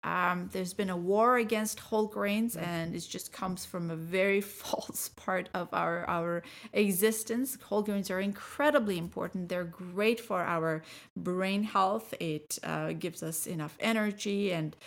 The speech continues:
the amount of nutrients that are packed in it is just astounding. Um, so greens, beans, whole grains, and then berries, especially blueberries or blackberries. The dark color have a lot of phytonutrients,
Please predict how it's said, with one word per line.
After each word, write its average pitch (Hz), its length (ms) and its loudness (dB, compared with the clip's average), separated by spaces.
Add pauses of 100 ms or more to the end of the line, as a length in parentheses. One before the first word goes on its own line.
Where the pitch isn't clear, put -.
(220)
the 190 100 2
amount 170 300 2
of - 160 -6
nutrients 208 560 2
that 190 160 2
are 185 80 0
packed 180 400 0
in 185 100 -4
it 175 140 -4
is 170 180 -4
just - 300 -8
astounding. 180 840 0 (500)
Um, 190 340 4
so 196 420 2
greens, 240 360 4
beans, 208 580 2
whole 208 260 -2
grains, 190 520 -2 (100)
and 185 180 0
then 190 300 0 (100)
berries, 196 720 2 (300)
especially 294 560 2
blueberries 196 720 2
or 175 80 -2
blackberries. 175 720 -2
The 175 120 -4
dark 190 440 -2
color 180 540 2 (320)
have 190 200 0
a 175 60 0
lot 165 320 4
of 170 100 -2
phytonutrients, 202 1200 0